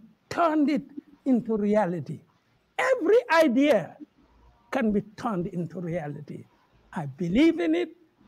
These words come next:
and I believe that we will see a railway, perhaps not in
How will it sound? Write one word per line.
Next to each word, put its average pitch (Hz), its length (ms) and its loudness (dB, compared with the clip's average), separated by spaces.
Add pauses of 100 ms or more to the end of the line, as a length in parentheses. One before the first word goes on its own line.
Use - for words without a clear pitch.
(120)
and 175 140 -4
I 151 120 -8
believe 254 600 0
that 302 220 -2
we 311 120 0
will 277 200 -2
see 359 280 -2 (180)
a 311 140 -2
railway, 311 560 -2 (500)
perhaps - 420 0
not 480 280 -8
in 392 80 -2